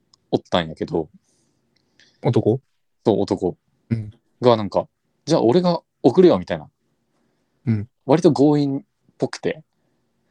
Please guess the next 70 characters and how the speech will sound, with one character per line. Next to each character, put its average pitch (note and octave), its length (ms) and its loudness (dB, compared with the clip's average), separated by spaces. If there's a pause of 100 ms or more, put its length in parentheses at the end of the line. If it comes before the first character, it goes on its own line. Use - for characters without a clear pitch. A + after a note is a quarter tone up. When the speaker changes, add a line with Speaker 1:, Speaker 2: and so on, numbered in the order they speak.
(840)
Speaker 2:
ち - 80 0
ょ - 40 6
っ B2+ 40 -2
と A2+ 180 2
危 A2 100 2
な A2 100 2
い G#2+ 60 2
匂 G#2+ 160 2
い F#2+ 40 -4
が G2 60 -6
し - 100 -10
ま D3+ 60 4
す C#3 40 8
ね。 C3+ 40 6
Speaker 1:
う - 20 6
ん、 - 40 -2
ち - 80 4
ょ G#3 40 6
っ - 60 -2
と C3+ 180 4
危 A#2+ 80 -4
な B2+ 80 2
い B2 60 0
匂 B2 160 0
い G#2 60 -4
し - 360 -10
た C3+ 140 2
ん F#2+ 180 -4
よ。 D#2 200 -20 (300)
Speaker 2:
う A2+ 60 -8
ん。 A2 160 -2 (1000)
Speaker 1:
な C3 80 -8
ん G#2 40 -10
か - 60 -6
俺 D3+ 140 0
が F#3+ 60 -4
ホ - 120 -4
テ G#3 120 0
ル D3 60 0
ま G#2 80 -4
で F#2 60 -4
送 G2 160 -2
る B2+ 80 6
よ、 F#2+ 120 -2
み E2+ 60 -18
た - 80 -16
い - 20 -12
な - 80 -10
感 B2+ 200 -4
じ C3 120 -4
で D3 80 2
一 G2+ 60 0
緒 - 120 -8
に G#2 60 -8
タ - 80 -10
ク - 80 -14
シ - 180 -12
ー D#2+ 40 -10
に E2 100 -12
乗 F2 80 -6
っ E2+ 60 -12
て - 200 -6
っ - 40 -6
た G2+ 120 -4
っ - 60 -10
ち - 120 -20
ゃ - 40 -18
ん。 - 40 -20 (360)
Speaker 2:
う G#2+ 80 -2
ん。 G#2+ 200 -4